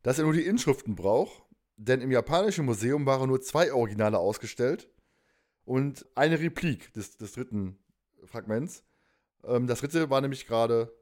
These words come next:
zur Restaurationsarbeiten. Der Stein im Will Rogers Park,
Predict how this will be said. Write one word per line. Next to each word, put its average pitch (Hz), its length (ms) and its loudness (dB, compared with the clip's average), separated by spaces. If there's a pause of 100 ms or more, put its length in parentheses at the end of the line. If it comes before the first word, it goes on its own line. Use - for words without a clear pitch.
(480)
zur 104 280 -4
Restaurationsarbeiten. 101 1080 -4 (3000)
Der 131 360 2
Stein 185 640 0
im 127 200 -2
Will 151 140 4
Rogers 160 420 0
Park, 85 400 -8